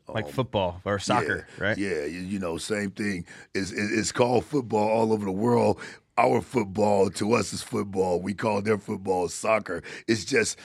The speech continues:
Speaker 2: the ego of the American mentality. We feel like if we didn't start it, uh, it's not good enough for us. And, and, and you're right. Uh, we thought with the, when, when, when K one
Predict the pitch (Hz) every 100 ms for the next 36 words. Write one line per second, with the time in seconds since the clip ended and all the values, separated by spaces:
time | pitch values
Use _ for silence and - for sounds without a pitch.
0 | - - 101 120 117 110 110 101 101 92
1 | 104 104 92 95 95 92 90 104 104 90
2 | 87 90 98 - 98 95 87 85 92 101
3 | 95 87 - - 101 98 87 82 - -
4 | - _ 87 85 78 76 _ _ 98 87
5 | 101 92 87 104 95 95 82 - 90 87
6 | 80 78 90 80 76 - - _ 95 95
7 | 98 95 95 98 87 - 87 80 80 101
8 | 104 104 95 85 92 - 78 90 87 80
9 | 95 90 85 87 76 - 110 104 107 113
10 | 98